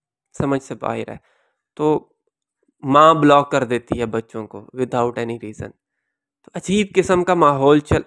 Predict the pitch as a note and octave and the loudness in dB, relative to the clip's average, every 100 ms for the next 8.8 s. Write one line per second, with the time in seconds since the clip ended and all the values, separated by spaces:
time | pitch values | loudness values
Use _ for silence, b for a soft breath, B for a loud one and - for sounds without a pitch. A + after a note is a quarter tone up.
0 | - D3+ C#3+ C3 C3 A#2+ A#2+ A#2 A#2+ C#3+ | -8 -6 -6 -4 0 0 0 -2 -2 -4
1 | D3 - - C3 C3 C3+ C3 _ _ _ | -4 -6 -6 -6 -6 -6 -8 _ _ _
2 | _ _ - C3+ A#2+ A#2+ A#2+ - _ _ | _ _ -8 -2 0 0 -4 -6 _ _
3 | _ _ _ _ - C3 B2+ C#3 C#3+ B2 | _ _ _ _ -8 0 2 2 -2 -4
4 | C3 C3 A#2+ - G#2+ A#2 B2 A2+ F2+ _ | -2 -2 -4 -8 -10 -6 -6 -6 -10 _
5 | _ _ _ _ _ _ _ B2+ B2 B2+ | _ _ _ _ _ _ _ -10 -4 -2
6 | B2+ A#2+ C3 - C3 B2 B2 B2 B2 B2+ | -2 -2 -6 -4 -6 -6 -6 -2 -4 -4
7 | - B2 A#2 _ D3+ _ E3+ D3+ D3 B2 | -8 -8 -8 _ -12 _ -12 -10 -4 -4
8 | B2 C#3+ C3 A#2+ - - - | -4 -8 -4 -6 -6 -14 -20